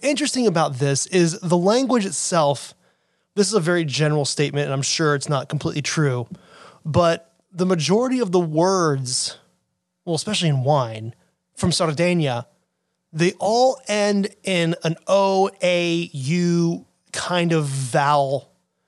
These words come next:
ending. And this comes through in the, in the names of the grapes and in the names of the areas in which these vines grow. And I'm saying all this because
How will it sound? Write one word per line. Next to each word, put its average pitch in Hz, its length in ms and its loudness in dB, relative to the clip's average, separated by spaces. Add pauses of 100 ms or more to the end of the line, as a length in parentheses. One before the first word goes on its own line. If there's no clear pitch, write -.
(600)
ending. 147 580 -2 (400)
And 190 140 4
this 214 140 2
comes 240 300 -2
through 202 540 -2 (540)
in 180 400 0
the, 143 540 -4 (500)
in 165 100 0
the 147 100 0
names 156 300 0
of 139 80 -4
the 139 60 -8
grapes 185 840 -4 (460)
and 147 500 -2
in 160 120 -6
the 147 80 -2
names 147 420 -2
of 135 180 -4
the 143 200 -6
areas 139 440 -2
in 135 160 -4
which 131 160 -8
these 135 160 -8
vines 120 260 -10
grow. 147 440 0 (840)
And 196 100 0
I'm 196 120 0
saying 269 420 2
all 180 140 2
this 156 180 -2
because 175 500 0